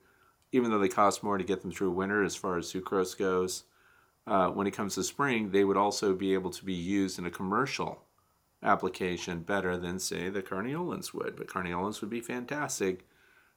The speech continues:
for, uh, low-maintenance bees where you live. So I hope that helps. Question number six. Last question of the day.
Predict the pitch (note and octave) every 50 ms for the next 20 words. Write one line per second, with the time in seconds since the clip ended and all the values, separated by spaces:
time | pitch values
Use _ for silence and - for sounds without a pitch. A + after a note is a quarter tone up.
0 | _ - - - A2 A2 G2+ G2 G2 F#2+ F#2 - - F#2+ F#2+ F#2+ F#2 F2+ F2+ F2+
1 | F#2 C3+ C3 - _ _ - - - G2+ A2+ A3+ - - - G#2+ G2+ F2+ F#2 F2+
2 | - - - A2 A2 G#2+ G2 F2+ F2 - - - _ _ - - G#2 G2 F#2+ F#2
3 | F#2 F#2 G#2 G#2 E2 - - - - _ _ _ _ _ _ _ _ _ _ _
4 | _ _ _ - - - - - - - - - - - - - - - - -
5 | - - - - - - - - - _ _ _ _ - - A#2+ A#2+ B2 C3 D3
6 | D3 C#3+ D3 C3+ B2+ C3 C#3+ E3 G#3 G3+ - - - - - - - - - -
7 | - - - - - - - A#2+ A2 G#2+ - A2+ A2+ G#2+ G2 F#2+ - - D#3 D#3+
8 | E3+ - - - - - - - - - - - - - - - - - - -
9 | - - - - - - - - - - - _ - - - - - _ - -
10 | - B2+ C3+ C#3 A2+ A2 A2+ A2 A2 - - - A#2 G#2+ - - A2 G#2 F#2+ F#2+
11 | F#2 G2+ G#2 G#2+ G#2+ A2 A2+